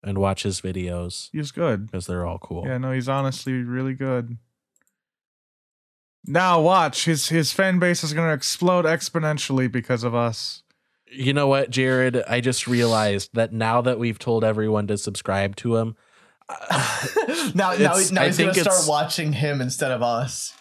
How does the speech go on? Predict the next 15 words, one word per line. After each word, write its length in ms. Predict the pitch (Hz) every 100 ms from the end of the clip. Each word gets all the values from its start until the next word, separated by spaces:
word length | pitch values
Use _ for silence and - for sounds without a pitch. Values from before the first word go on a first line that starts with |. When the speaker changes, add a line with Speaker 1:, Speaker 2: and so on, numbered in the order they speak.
| _ _ - _ _
Speaker 1:
N-, 260 | 143 139 135 -
no, 240 | 143 139
no, 140 | 139 139
no, 120 | 139
no. 160 | 135
I 120 | 120 110
realized 720 | 110 127 127 113 104 101 -
that 140 | 110
n-, 160 | 107 113 _ _ _ _ _ _ _ _ _ _ _ _ _ -
you 240 | 139 165
know 400 | 151 143 127 120
how 320 | 107 117 107
bad 380 | 95 98 101 98
we 200 | 101 101
are 460 | 95 95 95 101